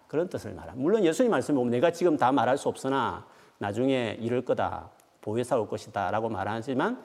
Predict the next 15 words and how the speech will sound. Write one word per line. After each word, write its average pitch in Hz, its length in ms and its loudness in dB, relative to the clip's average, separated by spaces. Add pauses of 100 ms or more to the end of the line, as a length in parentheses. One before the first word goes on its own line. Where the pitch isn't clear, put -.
(220)
그거는 196 480 2 (760)
성령, 175 600 2
오순절 170 320 2
성령의 180 380 4
역사를 123 760 2
이야기하는 98 320 -2
겁니다. 78 300 -16
물론 165 240 4
그, 180 60 4
그래서 226 280 2
보혜사를 131 480 0
다 - 260 -10
교주를 135 400 2
말하는 85 300 -6
겁니다. 78 280 -20